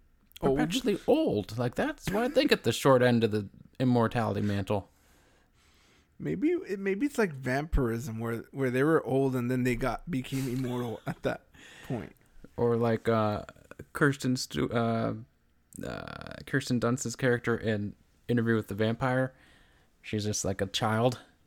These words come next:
Speaker 2: perpetually a child when you're,
Speaker 1: Yep.
Speaker 2: uh, bitten as, at that age.
Speaker 1: Yeah.
Speaker 2: Yeah. What a bummer. <laughs> Got bitten with the mantle at the wrong time. <laughs>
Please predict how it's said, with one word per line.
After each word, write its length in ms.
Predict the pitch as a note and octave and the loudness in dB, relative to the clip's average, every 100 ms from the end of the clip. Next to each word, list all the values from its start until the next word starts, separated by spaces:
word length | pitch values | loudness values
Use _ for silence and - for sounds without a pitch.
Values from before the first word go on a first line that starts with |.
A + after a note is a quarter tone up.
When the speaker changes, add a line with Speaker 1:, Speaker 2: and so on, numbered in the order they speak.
| - | -8
Speaker 2:
perpetually 540 | A2 - - - G#2+ | -4 -2 -2 0 0
a 60 | G#2 | 0
child 520 | - A2+ A2 A2+ A2 | -4 -2 -2 -2 -4
when 240 | - A2 A2 | -4 0 2
you're, 180 | G#2+ G#2+ | 2 2
Speaker 1:
Yep. 20 | G#2+ | 2
Speaker 2:
uh, 200 | G#2+ G#2 | 0 -2
bitten 340 | - A2 A2+ | -2 0 0
as, 260 | A2 - - - - - - | 0 -4 -12 -20 -20 -20 -10
at 140 | A2 - | -6 -4
that 160 | G#2 | -4
age. 340 | G#2+ A2+ A2+ - _ - - - | -2 -2 -4 -10 _ -20 -20 -12
Speaker 1:
Yeah. 200 | A2 F2+ | -10 -4
Speaker 2:
Yeah. 200 | A2+ F#3+ - _ _ _ _ _ _ - | -2 -2 -4 _ _ _ _ _ _ -4
What 240 | A2+ B2 | 0 2
a 40 | |
bummer. 500 | B2+ G3 G#3+ G#3+ D3 _ _ _ - - E4+ | 4 2 2 0 -2 _ _ _ -18 -2 -2
<laughs> 680 | - - - - - D#4+ | -2 -8 -12 -10 -8 0
Got 580 | - - C#3 A#2+ A2 - | 2 2 0 -2 -4 2
bitten 300 | F3 - E3 | 2 4 2
with 180 | E3+ - | 0 2
the 120 | E3 | 2
mantle 600 | E3 E3 E3+ F3+ F3 F3 E3+ | 4 0 2 2 2 0 -4
at 140 | - - | -4 -2
the 80 | |
wrong 280 | G#2 G#2 A2+ | 0 0 0
time. 360 | A2 A2 G2+ G2 _ _ - - - _ | 0 -2 -2 -6 _ _ -20 -20 -20 _
<laughs> 80 | - | -8